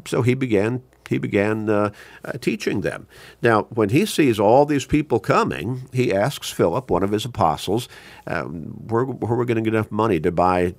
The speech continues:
food for all these people?" And Philip says, "Hey, you know," <laughs> basically Philip says,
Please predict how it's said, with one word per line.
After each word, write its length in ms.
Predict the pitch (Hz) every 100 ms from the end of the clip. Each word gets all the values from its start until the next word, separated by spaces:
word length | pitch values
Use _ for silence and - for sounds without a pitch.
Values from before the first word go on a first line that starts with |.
| -
food 380 | - 180 147 85
for 120 | 95
all 100 | 82
these 200 | 92 90
people?" 460 | - 165 - 117 85
And 200 | 90 82
Philip 300 | 113 120 -
says, 300 | 107 90 82
"Hey, 240 | 90 67 -
you 120 | 92
know," 220 | 76 60 - - - - - -
<laughs> 500 | - - - - -
basically 520 | 120 123 117 - 101
Philip 340 | 113 110 98
says, 340 | - 101 90